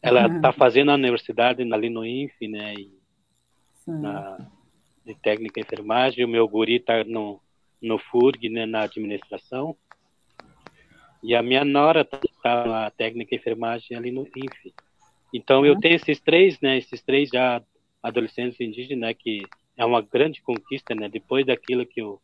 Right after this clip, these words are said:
Speaker 1: tive falando com vocês aí, na rádio, né, e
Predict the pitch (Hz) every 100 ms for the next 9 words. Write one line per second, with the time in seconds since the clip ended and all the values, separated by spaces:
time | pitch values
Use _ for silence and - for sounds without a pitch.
0 | _ _ _ - 117 123 117 113 123 117
1 | 107 98 101 _ 120 120 113 113 151 -
2 | _ - _ - 107 110 127 147 107 117
3 | - _ _ - - - - _ 208 202
4 | 202